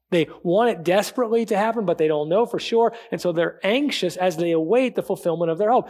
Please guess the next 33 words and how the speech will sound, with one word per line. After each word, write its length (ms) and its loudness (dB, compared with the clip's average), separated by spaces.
This 100 -2
has 100 -2
probably 260 0
happened 240 -2
to 60 -2
you 60 0
multiple 360 -2
times. 260 -6
You're 80 -4
gonna 100 2
go 140 4
on 60 4
a 40 0
trip, 320 2
and 120 -2
so 100 0
you're 200 2
anxious 540 0
getting 260 0
ready 240 2
for 120 -6
the 100 -2
trip, 340 0
hoping 360 2
that 100 4
it 80 0
will 100 2
happen, 380 2
hoping 300 0
you 80 0
can 100 -2
get 120 -2
prepared, 500 0